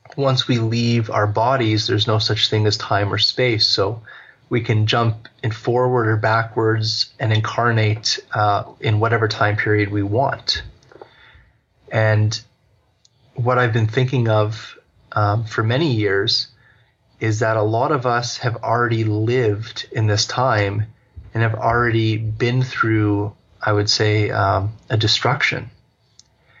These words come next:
So what we do is, because we've already lived through it and know what's happened, we come back in time, get reborn, and make different decisions or get new information out, and we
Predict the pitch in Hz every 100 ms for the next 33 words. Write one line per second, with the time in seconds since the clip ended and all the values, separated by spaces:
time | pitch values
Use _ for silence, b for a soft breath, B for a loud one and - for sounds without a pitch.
0 | b b _ - 123 127 123 113 110 127
1 | 135 117 107 - - _ _ _ _ -
2 | 113 147 131 123 123 120 110 113 123 120
3 | - - 135 165 151 110 107 113 117 110
4 | 110 - - 143 147 180 - 98 95 107
5 | - - b b b b b _ 120 117
6 | - 123 113 120 131 147 135 113 117 135
7 | 143 120 113 113 117 117 117 113 127 110
8 | 101 104 110 _ _ _ _ _ - 120
9 | 123 117 131 123 120 113 107 127 113 113
10 | 110 120 120 113 113 113 110 110 120 110
11 | 110 - 113 117 117 110 110 110 110